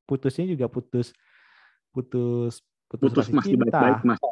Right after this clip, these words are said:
Speaker 2: Putus
Speaker 1: Iya.
Speaker 2: masih baik-baik itu, Mas, hitungannya, Mas.
Speaker 1: Betul. Bukan, bukan putus karena berantem, karena kesalahan yang
Speaker 2: Fatal
Speaker 1: yang,
Speaker 2: ya.
Speaker 1: yang
Speaker 2: Fatal, ya.
Speaker 1: fatal. Ini karena, karena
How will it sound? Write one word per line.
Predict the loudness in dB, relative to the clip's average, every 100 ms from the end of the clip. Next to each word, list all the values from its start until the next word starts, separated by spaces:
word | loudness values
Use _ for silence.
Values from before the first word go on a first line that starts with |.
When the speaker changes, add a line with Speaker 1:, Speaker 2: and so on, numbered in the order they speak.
| -8 _ _
Speaker 2:
Putus | -2 0 -2 0
Speaker 1:
Iya. | 0
Speaker 2:
masih | 2 4 4
baik-baik | 2 2 0 0
itu, | 0 2
Mas, | 2 0
hitungannya, | 2 2 6 6
Mas. | 6 2
Speaker 1:
Betul. | -4 -12 -10
Bukan, | -6 -2 -4
bukan | -4 -6 -6
putus | -6 -6
karena | -4 -4 -4
berantem, | -4 -4 -4 -8
karena | -8 -8 -8
kesalahan | -6 -4 -4 -4 -6
yang | -8 -10 -12 -16 _ _ _ _ _
Speaker 2:
Fatal | -6 -2 0 2
Speaker 1:
yang, |
Speaker 2:
ya. | 0 -2 -6 _ _ _ -4
Speaker 1:
yang | 0
Speaker 2:
Fatal, | 0 2
ya. |
Speaker 1:
fatal. | 0 0 -2 -2
Ini | -4
karena, | -6 -6 -8 -8
karena | -8 -6